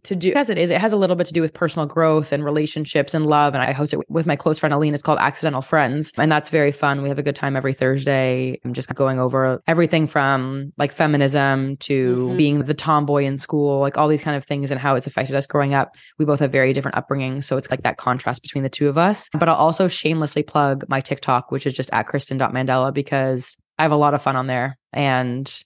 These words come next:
Speaker 1: I feel like it is a space where I can show up more authentically online. So yeah,
Speaker 2: I've
Speaker 1: follow me if you
Speaker 2: noticed
Speaker 1: want.
Speaker 2: that. I've, like, I've, 'cause I'm following you on TikTok,
Speaker 1: It's a
Speaker 2: obviously.
Speaker 1: very different, it's a very different vibe than my Instagram. <laughs>
Speaker 2: Yeah.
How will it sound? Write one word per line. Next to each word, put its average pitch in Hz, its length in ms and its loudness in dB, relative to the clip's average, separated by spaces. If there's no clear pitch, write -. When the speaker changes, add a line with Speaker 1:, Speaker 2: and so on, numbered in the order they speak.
Speaker 1:
I 151 60 2
feel 160 220 2
like 151 160 2
it 147 80 0
is 151 160 2
a 151 60 -2
space 151 280 -2
where 147 100 0
I 139 40 2
can 143 180 -6
show - 180 -2
up 135 200 -2
more 143 180 -2
authentically 131 460 -4
online. 131 340 -4
So 127 400 -2
yeah, 403 160 -6
Speaker 2:
I've - 0 -
Speaker 1:
follow 269 140 2
me 294 60 2
if 247 40 0
you 254 80 4
Speaker 2:
noticed 370 220 2
Speaker 1:
want. 240 100 -2
Speaker 2:
that. 214 260 0
I've, 233 240 -2
like, 269 200 -4
I've, 220 260 0
'cause 240 140 -6
I'm 226 120 -2
following 208 300 -2
you 240 80 -2
on 247 80 -4
TikTok, 208 300 -10
Speaker 1:
It's - 40 -6
a 202 40 -2
Speaker 2:
obviously. 196 300 2
Speaker 1:
very 233 300 4
different, 240 480 2
it's 208 160 -2
a 202 60 0
very 202 180 2
different 185 400 -4
vibe 175 380 0
than 170 140 -6
my 170 140 -8
Instagram. 175 640 -2
<laughs> 247 60 4
Speaker 2:
Yeah. 254 100 2